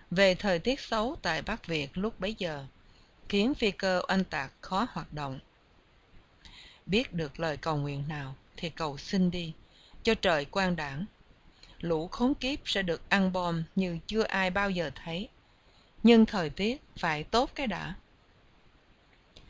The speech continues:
Chiều ngày một tháng tư, Hưng được mời đến nghe thuyết trình quân sự tại Dinh Độc Lập. Cộng sản đã đoạt được nhiều xe tăng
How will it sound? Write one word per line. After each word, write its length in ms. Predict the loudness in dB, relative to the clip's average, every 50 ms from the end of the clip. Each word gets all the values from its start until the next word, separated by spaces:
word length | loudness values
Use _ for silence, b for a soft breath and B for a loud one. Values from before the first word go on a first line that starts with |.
| B B B B B -2
Chiều 200 | 4 6 6 8
ngày 180 | 8 6 6 4
một 280 | 2 2 2 0 0 0
tháng 160 | 0 -2 0
tư, 320 | 0 -2 -2 -2 -2 -6 -8 -12 _ _ _ _ -4
Hưng 240 | 2 6 8 8 8
được 180 | 6 4 2 0
mời 220 | 0 0 0 -2
đến 300 | -2 -2 -2 -2 -2 -2 -4 -2 2
nghe 220 | 2 4 4 2
thuyết 240 | 0 -2 -6 -6 -4
trình 220 | -2 0 0 0 0 0
quân 140 | 2 2 2
sự 280 | 2 0 -2 -4 -8 -6 -6
tại 220 | -4 -4 -4 -4 0
Dinh 160 | 0 2 2
Độc 180 | 0 -2 -6 -8
Lập. 180 | -8 -8 -8 -10 _ -20 -20 _ _ B B B B B B B B B B 2
Cộng 180 | 4 6 6
sản 320 | 6 4 2 2 2 2 2
đã 100 | 2 2
đoạt 240 | 2 2 2 2 0
được 260 | -2 -4 -4 0 2 2
nhiều 180 | 4 4 2
xe 180 | 0 -2 -6 -6
tăng 320 | -4 -2 0 0 0 0